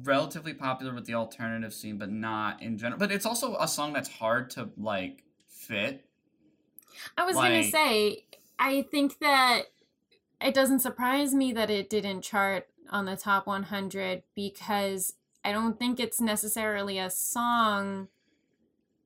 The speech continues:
Speaker 2: for anybody other than the alternative kid who also feels like they're being picked on for being a
Speaker 1: Yeah.
Speaker 2: dirtbag.
Speaker 1: Well, 'cause, like, at the stru-, on a structural level, the song has, like, nu metal implements. Like, it has, like, that hip-hop beat. It has that,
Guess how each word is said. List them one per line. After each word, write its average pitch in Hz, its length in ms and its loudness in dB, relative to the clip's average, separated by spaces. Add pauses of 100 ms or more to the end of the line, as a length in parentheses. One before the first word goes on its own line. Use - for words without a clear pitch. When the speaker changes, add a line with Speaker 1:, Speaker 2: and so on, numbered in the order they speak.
(580)
Speaker 2:
for 226 180 0
anybody 214 580 2
other 220 220 2
than 220 180 0
the 208 120 -2
alternative 190 640 -4
kid 190 220 -6
who 196 160 -4
also 196 300 0
feels - 300 -8
like - 160 -8
they're 185 120 -8
being 180 300 -8
picked - 320 -12
on - 260 -6
for 196 160 -10
being - 280 -10
a - 60 -4
Speaker 1:
Yeah. - 60 -4
Speaker 2:
dirtbag. - 640 -10 (400)
Speaker 1:
Well, 139 100 -10
'cause, 151 180 -8
like, 156 240 -2
at 151 160 -2
the 170 100 -6
stru-, 139 500 -2
on 139 120 0
a 139 60 0
structural 135 500 -4
level, 120 280 -4
the 117 100 -8
song 127 380 -4
has, 117 340 -6
like, 104 320 -4
nu 110 180 -4
metal 120 520 -4
implements. 127 540 -6
Like, 107 140 -8
it 104 80 -10
has, 110 280 -6
like, 104 160 -8
that 101 180 -10
hip-hop - 500 -6
beat. 113 180 -8
It 113 80 -12
has 113 180 -6
that, - 240 -6